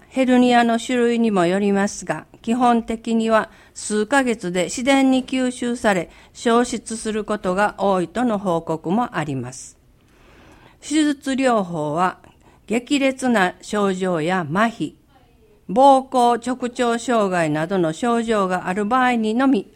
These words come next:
行われる場合が多いです。腰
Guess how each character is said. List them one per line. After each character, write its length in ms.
行 240
わ 340
れ 140
る 100
場 220
合 120
が 280
多 200
い 140
で 160
す。 260
腰 260